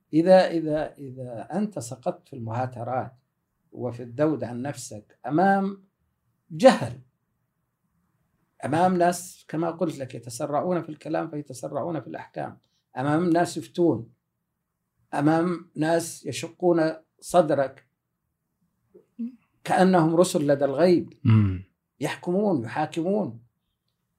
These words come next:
Speaker 1: فكيف يعني، يعني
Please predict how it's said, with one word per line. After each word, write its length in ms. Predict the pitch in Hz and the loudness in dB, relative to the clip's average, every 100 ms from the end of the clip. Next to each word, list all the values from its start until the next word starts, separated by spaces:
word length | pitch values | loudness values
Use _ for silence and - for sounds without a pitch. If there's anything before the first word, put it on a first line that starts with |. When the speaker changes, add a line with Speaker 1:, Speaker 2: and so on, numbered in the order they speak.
| _ _ _ _ _ _ _ _ | _ _ _ _ _ _ _ _
Speaker 1:
فكيف 500 | - 160 277 240 202 | -8 4 6 6 6
يعني، 1000 | 202 190 175 170 139 143 151 147 139 _ _ _ _ _ | 6 6 4 2 2 0 0 -2 -8 _ _ _ _ _
يعني 680 | 160 113 110 120 120 117 | -10 -6 -4 -4 -4 -8